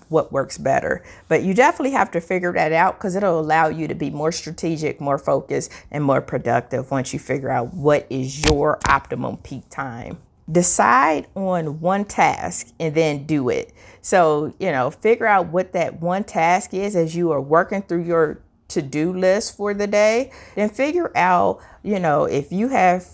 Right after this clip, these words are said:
three or four items on your to-do list, how are you going to prioritize those three or four items? And then once you prioritize those,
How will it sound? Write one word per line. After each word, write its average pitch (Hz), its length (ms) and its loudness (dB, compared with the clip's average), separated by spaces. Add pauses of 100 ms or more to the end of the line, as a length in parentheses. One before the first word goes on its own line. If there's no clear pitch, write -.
(160)
three 214 400 -2
or 165 100 0
four 190 340 -2
items 175 440 2
on 165 120 2
your 170 140 -2
to-do 156 400 -4
list, 147 400 -2
how 226 340 2
are 220 120 0
you 190 160 -4
going 170 200 -2
to 160 60 -2
prioritize 151 1040 0
those 147 240 -2
three 151 280 -4
or 165 80 -2
four - 320 -4
items? - 540 -6 (380)
And 175 100 4
then 156 280 2
once 196 260 0
you 240 80 0
prioritize 190 960 0
those, 185 260 0